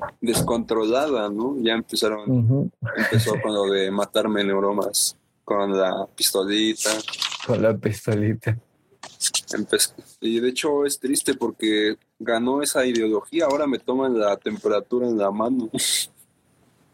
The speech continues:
Speaker 2: Sí, que por ejemplo, eh, yo que convivo con,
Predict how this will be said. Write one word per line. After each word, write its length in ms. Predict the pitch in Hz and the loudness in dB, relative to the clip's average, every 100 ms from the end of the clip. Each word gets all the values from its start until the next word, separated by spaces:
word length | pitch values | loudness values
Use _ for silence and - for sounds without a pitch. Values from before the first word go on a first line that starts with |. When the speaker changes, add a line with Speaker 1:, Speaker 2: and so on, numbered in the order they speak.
| _ _ _ _ _ _ - _ _ - | _ _ _ _ _ _ -20 _ _ -4
Speaker 2:
Sí, 300 | 175 175 180 | 2 4 4
que 120 | 175 | 2
por 180 | 147 151 | 2 2
ejemplo, 580 | 147 175 190 185 165 - 98 | 4 2 4 4 4 2 2
eh, 260 | 117 131 127 | 4 4 4
yo 380 | 143 147 151 151 | 4 6 4 2
que 540 | 160 147 131 123 117 113 | 2 4 4 2 0 0
convivo 520 | 113 113 123 127 131 | 2 2 4 2 2
con, 640 | 117 110 110 104 - - | 2 2 2 2 -2 -6